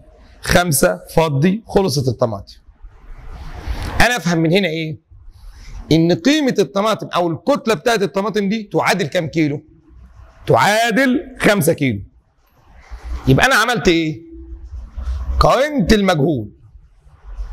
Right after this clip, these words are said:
الكتلة بتاعت الطماطم، بالمعلوم اللي هو الكيلو الحديد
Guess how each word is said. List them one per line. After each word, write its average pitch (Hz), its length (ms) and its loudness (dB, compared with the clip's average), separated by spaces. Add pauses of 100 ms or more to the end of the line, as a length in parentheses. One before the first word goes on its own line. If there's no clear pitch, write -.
(360)
الكتلة 180 420 4
بتاعت 170 260 0
الطماطم، 139 540 -6 (1080)
بالمعلوم 196 1000 4 (720)
اللي 120 180 4
هو 190 160 4
الكيلو 214 300 2
الحديد 147 680 0